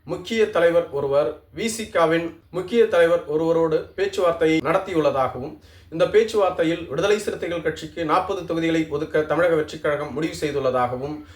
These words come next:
மேலும் அக்கட்சிக்கு ஒரு துணை முதலமைச்சர் பதவியை விட்டுத்தரவும் தமிழக வெற்றிக் கழகம் தயாராகி வருவதாகவும் கூறப்படுகிறது.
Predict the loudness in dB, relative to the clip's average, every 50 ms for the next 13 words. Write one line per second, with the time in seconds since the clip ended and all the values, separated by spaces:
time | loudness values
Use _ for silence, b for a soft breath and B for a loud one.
0 | B B B 4 6 6 6 4 0 -2 -2 -4 -2 0 0 0 0 0 -6 -10
1 | -8 -8 -8 -6 -2 0 2 2 2 2 2 4 4 4 2 2 2 2 2 2
2 | 2 -2 -2 -2 0 -2 -2 -2 -2 -2 0 0 0 0 -2 -4 -6 -8 -6 -4
3 | 0 0 0 0 0 -2 -4 -2 0 0 2 4 4 2 2 -2 -4 -6 -4 -4
4 | -2 -2 -4 -6 -4 0 2 4 4 4 4 0 0 -2 -4 -4 -2 -2 -2 -2
5 | -2 -4 -8 -12 -12 -6 -4 -4 -2 -2 -2 -4 -4 -2 -2 -2 -2 -2 -4 -6